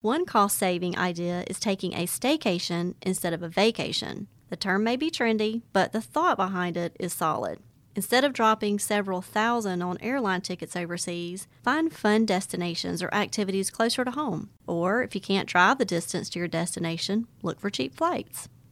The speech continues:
Another place to save on cost is utilities. You can call your utility company and ask for an energy audit or find a certified contractor for an energy efficiency review.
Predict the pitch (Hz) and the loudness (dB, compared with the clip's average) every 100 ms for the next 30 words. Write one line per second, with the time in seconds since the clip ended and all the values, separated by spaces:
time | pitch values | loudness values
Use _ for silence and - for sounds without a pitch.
0 | _ - 208 262 330 - 254 262 269 226 | _ 0 2 2 0 2 2 2 0 2
1 | 214 240 254 190 180 190 180 180 208 - | 2 2 -2 -2 -2 -4 -6 -6 -4 -2
2 | 254 - - - - - - 220 214 220 | -2 -4 -8 -14 -16 -18 -2 0 2 2
3 | 220 208 190 185 180 - 330 302 202 214 | 4 4 4 0 0 0 4 4 4 2
4 | 185 190 185 180 185 190 - 208 180 - | 0 0 0 0 0 -2 -4 -4 -4 0
5 | 202 247 320 - 180 175 180 180 - - | 2 2 0 -2 -2 -2 -2 -6 -4 0
6 | 196 208 196 180 - 214 233 247 240 - | 2 2 2 2 2 2 2 0 -2 -2
7 | 208 196 185 175 - 185 180 - 196 185 | -2 -2 -4 -6 -6 -8 -8 -4 2 2
8 | - 190 208 220 240 - 202 - 190 - | 2 0 2 0 -2 -4 -4 -2 -2 -2
9 | - 190 180 175 170 - 208 | -4 -2 -2 -2 -4 -4 -8